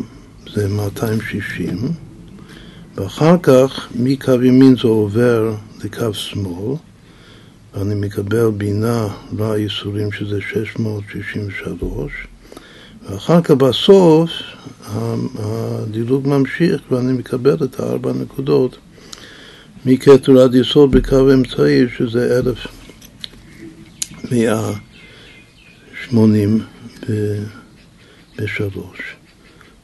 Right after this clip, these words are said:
עכשיו, הפילי פלואים כאן הוא, שמה, מה כל כך חשוב במספר הזה של הקו האמצעי, אלף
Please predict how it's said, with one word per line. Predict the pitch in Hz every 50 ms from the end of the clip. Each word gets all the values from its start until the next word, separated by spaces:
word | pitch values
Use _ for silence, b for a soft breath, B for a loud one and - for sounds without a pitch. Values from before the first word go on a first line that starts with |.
| _ -
עכשיו, | 104 - - 123 113 104 104 104
הפילי | 107 110 107 101 98 - - 156 147 143 143 127
פלואים | - - - 143 160 170 165 170
כאן | 160 - 123 107 110 107 104
הוא, | 101 98 101 107 110 123 135 131 - _ b b b b b b b b b _ - - - -
שמה, | - 113 110 107 104 107 104 104 104 107 110 - - - - - - - 120 117 127 131 139 131
מה | 139 135 127 123
כל | - - 120 117
כך | - 131 123 -
חשוב | - 123 113 - - 131 120 117 120
במספר | 113 113 113 110 - - - 117 110 113
הזה | 110 104 107 117 110 107 107 -
של | 117 107 107
הקו | 104 104 104 98 101 - 113 107 110
האמצעי, | 113 110 110 107 107 - - 104 104 107 107 110
אלף | 110 104 104 101 - -